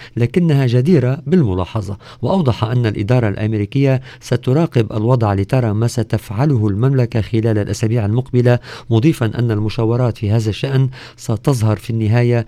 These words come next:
في قرار الرئيس بايدن. ومطلع هذا الشهر كشف البيت الأبيض أن الرئيس بايدن يشعر أنه ينبغي إعادة تقييم العلاقات مع السعودية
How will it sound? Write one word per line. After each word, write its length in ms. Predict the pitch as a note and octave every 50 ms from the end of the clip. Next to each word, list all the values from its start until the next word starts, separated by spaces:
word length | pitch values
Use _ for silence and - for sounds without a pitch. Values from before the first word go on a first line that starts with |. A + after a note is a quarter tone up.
| - - -
في 140 | - - B2+
قرار 480 | B2+ - A#2 A2+ A#2+ A#2+ A2+ G#2+ A2+ - -
الرئيس 520 | G#2 G2 G2 - - B2+ C3+ C3 B2+ -
بايدن. 460 | A2+ A2 G#2+ F#2+ E2 E2 F2 E2+ E2+ E2+ - - - - - - -
ومطلع 460 | B2+ C3 D#3 E3+ - - D#3 D3 C3+
هذا 360 | B2 C3+ D3 D3 C3 A#2 B2+
الشهر 380 | A#2+ - - B2 G#2+ G2+ F2+ - -
كشف 320 | - D3 C3+ C3 A#2 - A#2+
البيت 340 | G#2 G#2 A2+ B2+ B2+ B2+ B2
الأبيض 480 | B2 - C3 A2+ G2+ G2+ F#2 F2 -
أن 160 | - A#2+ A#2
الرئيس 360 | G#2+ G2 G#2 - - C#3+ C3 -
بايدن 380 | - C3 B2+ A2+ G2 G2 F#2+
يشعر 440 | G2+ C#3 C#3 - - A2+ A2+ A2+ -
أنه 360 | A#2+ B2 A#2+ A2+ A#2+ B2 B2 - -
ينبغي 640 | B2 B2+ B2+ C3 C#3 E3 D#3 C3+ A#2+ A2 - G#2
إعادة 320 | G#2+ A2 C3+ C#3+ B2+ A2+ A2
تقييم 480 | - - - - - B2 D3 D3 C3
العلاقات 600 | A#2 A2+ G2+ G#2+ A2+ A2 - - C3 A#2 - -
مع 120 | C3+ G2+ G2+
السعودية 600 | F#2+ - - F#2+ G2+ A#2 D3 D3+ C#3+ C#3 C3+